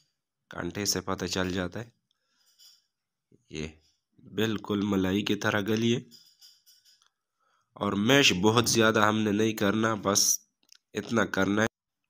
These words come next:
जितना हमें ज़रूरत होती है। तो चलो अब ये ऐसे करते हैं, गाजर जो है हमने दूध में डाल देना है और फिर इसको हमने मैश करना है। बिस्मिल्लाहिर्रहमानिर्रहीम।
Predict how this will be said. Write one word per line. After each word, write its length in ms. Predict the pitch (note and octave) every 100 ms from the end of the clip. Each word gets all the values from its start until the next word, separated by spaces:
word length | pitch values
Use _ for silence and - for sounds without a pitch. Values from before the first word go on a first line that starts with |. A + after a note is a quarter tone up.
| - - - -
जितना 440 | G2 G#2 - G#2
हमें 280 | F#2 F2+ G2
ज़रूरत 540 | F2+ E2+ E2 D#2+ D#2+ -
होती 240 | C2+ -
है। 60 | - _ _ _ _ _ _ _ _ _ _ _ - _ _ _ _ _ _ _ _
तो 60 | F#2
चलो 320 | F2+ G#2 A2 A2 -
अब 180 | G#2+ A2
ये 120 | G#2
ऐसे 180 | G#2+ G2+
करते 380 | G2+ G2 - G#2
हैं, 160 | A#2 - _ _ _ _ _
गाजर 440 | F2+ F#2 F2+ F#2+ F#2+
जो 180 | G2 F2+
है 180 | E2+ F#2
हमने 260 | F#2 F2+ F2
दूध 280 | D#2+ D#2
में 140 | D#2 D2+
डाल 260 | C#2+ C#2 C2
देना 240 | - -
है 60 | - _ _ _ _ _ _ - - _ -
और 220 | F2+ F2
फिर 160 | G2 F#2+
इसको 260 | F#2 - F#2+
हमने 360 | F#2 F#2 G#2 B2+ - -
मैश 340 | E2+ E2+ E2+ -
करना 360 | - D2+ D2 D2+
है। 80 | - _ _ _ _ _ _ _ _ - - G2
बिस्मिल्लाहिर्रहमानिर्रहीम। 1600 | F2+ - - D#2 D2 - - D2+ D2 D2 C#2+ C#2+ - - -